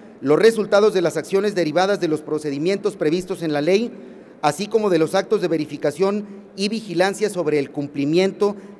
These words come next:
de las obligaciones de los proveedores de bienes y servicios que permitan proveer de información relacionada con las prácticas comerciales y proteger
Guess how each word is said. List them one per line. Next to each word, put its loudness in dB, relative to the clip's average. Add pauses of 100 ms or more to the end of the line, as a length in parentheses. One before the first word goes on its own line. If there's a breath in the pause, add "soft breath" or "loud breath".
de 6
las 2
obligaciones -2
de 0
los -2
proveedores 0 (260 loud breath)
de 2
bienes 2
y -10
servicios -4 (260 loud breath)
que 0
permitan 2
proveer 4
de -2
información -4
relacionada 0
con -4
las -6
prácticas -4
comerciales -2 (300 loud breath)
y -4
proteger 0